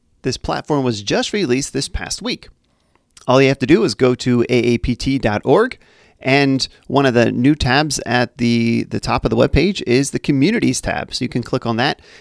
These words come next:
and if you are a member, you can log in with your membership I D,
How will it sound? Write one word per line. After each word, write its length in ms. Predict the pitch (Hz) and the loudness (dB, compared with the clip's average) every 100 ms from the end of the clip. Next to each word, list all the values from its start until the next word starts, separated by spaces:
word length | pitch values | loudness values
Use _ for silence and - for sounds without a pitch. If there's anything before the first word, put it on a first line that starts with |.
| - | -6
and 360 | 120 117 117 113 | -2 0 0 -2
if 180 | - 123 | -4 0
you 140 | 113 | 4
are 180 | 110 104 | 4 4
a 40 | |
member, 380 | 104 147 196 196 | 2 2 2 0
you 160 | 117 117 | 0 -4
can 320 | 120 107 104 | -4 -4 -2
log 300 | 101 104 113 | 0 2 2
in 240 | 110 110 | -2 -2
with 180 | 104 107 | -4 -4
your 220 | 107 104 | -2 -2
membership 500 | 104 113 135 156 - | -2 -4 -4 -6 -4
I 140 | 143 147 | -2 0
D, 260 | 156 214 | 0 -2